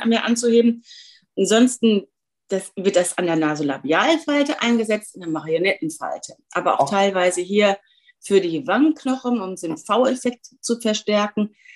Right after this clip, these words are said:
Speaker 1: zu
Speaker 2: Mhm.
Speaker 1: modellieren. Da gibt's halt sehr unterschiedliche Hyaluronsäuren, die man dann gezielt einsetzt und natürlich auch der Mund, ne?
Speaker 2: Okay.
Speaker 1: Also ich mache aber nicht diese dicken Münder, das, ja, das ist
Speaker 2: Nein.
Speaker 1: nicht so mein Ding.
Speaker 2: <laughs> Nein, nein, nein.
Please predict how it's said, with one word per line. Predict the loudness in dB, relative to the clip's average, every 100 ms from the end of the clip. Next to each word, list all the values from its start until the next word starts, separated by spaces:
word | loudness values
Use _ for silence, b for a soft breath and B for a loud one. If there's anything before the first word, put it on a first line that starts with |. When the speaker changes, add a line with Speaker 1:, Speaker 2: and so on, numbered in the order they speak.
| b
Speaker 1:
zu | 0 2
Speaker 2:
Mhm. |
Speaker 1:
modellieren. | 4 4 2 4 2
Da | 0
gibt's | -6 -12 -4
halt | -4 0
sehr | 0 2
unterschiedliche | 2 2 -2 -2 -4 -6 -4 -2
Hyaluronsäuren, | 0 2 2 0 -2 -2 -2 -2 -4
die | -8
man | -4 -4
dann | -4 -8
gezielt | -10 0 0 2
einsetzt | 2 2 0 -4 -4
und | -2
natürlich | -2 -2 -4 -4
auch | -6
der | -4 0
Mund, | 2 4 2 -2
ne? | -4 -2 -2
Speaker 2:
Okay. | -4 -6 -8 -12 -16 _ _
Speaker 1:
Also | -6 -2
ich | 2
mache | 2 2
aber | 2
nicht | 2 0
diese | -4 -4 -8 -16
dicken | -10 -6 -4
Münder, | -2 -4 -4
das, | -6 -10 -16 _ -4
ja, | -4 -4 _ -20 -12
das | -8 2
ist |
Speaker 2:
Nein. | 4
Speaker 1:
nicht | 4
so | 4 2
mein | 2 4
Ding. | 4 4 2 -8
Speaker 2:
<laughs> | -6 0
Nein, | 0 4 4
nein, | 4 4
nein. | 4 2 0